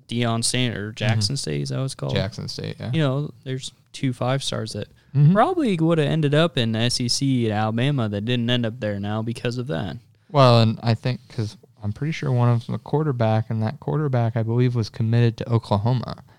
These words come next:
Speaker 2: before Riley left, I think.
Speaker 1: Dude, talk about a guy that is living life. <laughs> Riley. Lincoln
Speaker 2: Lincoln
Speaker 1: Riley,
Speaker 2: Riley
Speaker 1: man.
Speaker 2: is crazy, homie.
Speaker 1: He is now living, or he is now in one of the crappiest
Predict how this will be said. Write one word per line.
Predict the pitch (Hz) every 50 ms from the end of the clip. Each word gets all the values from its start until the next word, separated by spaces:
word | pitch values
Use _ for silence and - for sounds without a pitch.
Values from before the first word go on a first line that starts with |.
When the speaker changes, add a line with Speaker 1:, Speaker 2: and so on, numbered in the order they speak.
| _ _ _
Speaker 2:
before | - 98 - - 107 98 95 95 92 - _ _ _ _
Riley | 98 101 101 113 113 92 65 73 73
left, | 65 65 - - 120 - - - - _ _ _ _ _ _ _ _ _ _ _ _ _ _ _ -
I | 101
think. | 98 - - 98 95 92 - - - - - - _ _
Speaker 1:
Dude, | - 160 127 117 -
talk | - 202 269 - 294
about | 233 165 127 120 110
a | 101
guy | 92 - - 101 98 104 110 113
that | 113 107 101
is | 101 92 90 101
living | 90 87 90 98 95 87 87 90 92 95 92 92 92 90
life. | 87 90 90 80 80 82 80 80 - - - - - _ _ _ _ _ _
<laughs> | - - - - - - _ _ _ _ _ _ _
Riley. | - 104 104 104 98 98 98 95 92 87 85 78 80
Lincoln | 85 98 117 151 156 131 120 117
Speaker 2:
Lincoln | 113 117 107
Speaker 1:
Riley, | 104 98 98
Speaker 2:
Riley | 95 95 95 95 92 92 92
Speaker 1:
man. | 92 90 92
Speaker 2:
is | 90 120
crazy, | 120 - - - 92 92 92 92 117 98 98
homie. | 123 92 92 90
Speaker 1:
He | 156 151 156
is | 156 151 143 143
now | 143 143 147 156 165 165 170 165 160 165 165 -
living, | - 127 131 131 120 123 120 117 117 113 - - _ -
or | - 120 113 104 -
he | - 131 139 143 139
is | 127 127
now | 135 135 131 135 135 135 135 131 131
in | 117 - 120 120 117
one | 117 120 117 117
of | 110
the | 117 110
crappiest | - - - 113 110 113 120 120 - 127 123 123 123 120 120 - - - - -